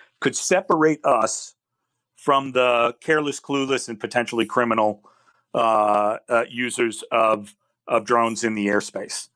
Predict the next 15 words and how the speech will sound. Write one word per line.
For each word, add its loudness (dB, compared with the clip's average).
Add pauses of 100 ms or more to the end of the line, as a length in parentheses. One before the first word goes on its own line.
(340)
right? 0
So, 2
I -4
mean, -6 (920)
yeah, -2
I, 0
I 0
think -2 (100)
when -2
you -2
start 0
talking 0
about 2
remote 0
identification, 0